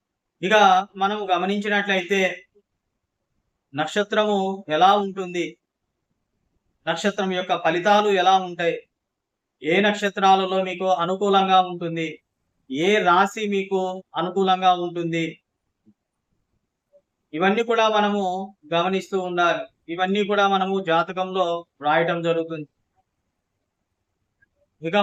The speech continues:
మనము జాతకరీత్యా ఏదైనా దోషాలు ఉన్నాయా అంటే, కాలసర్ప దోషమా, లేదా కుజదోషమా, లేకపోతే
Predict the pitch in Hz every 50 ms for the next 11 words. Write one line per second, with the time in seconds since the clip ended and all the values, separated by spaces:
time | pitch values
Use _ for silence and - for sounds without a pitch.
0 | 208 202 202 202 208 208 190 175 180 190 190 190 - _ _ _ _ _ _ _
1 | _ 135 131 151 156 165 185 220 202 214 214 220 208 - 214 208 208 202 208 208
2 | 208 202 - - 190 190 - 202 196 196 190 185 180 175 170 165 165 160 151 -
3 | _ _ _ _ - 160 165 165 180 175 175 175 170 160 170 185 185 208 185 185
4 | _ 208 190 190 190 190 - 196 185 185 185 185 180 180 190 208 _ _ _ _
5 | _ _ _ _ _ _ _ _ _ _ - 147 165 175 175 175 175 170 170 160
6 | 151 156 170 170 196 190 190 196 190 185 185 185 185 185 - _ _ _ _ _
7 | _ 180 _ _ _ _ _ _ _ _ _ _ _ _ _ _ - 156 170 185
8 | 185 175 170 180 180 180 185 196 196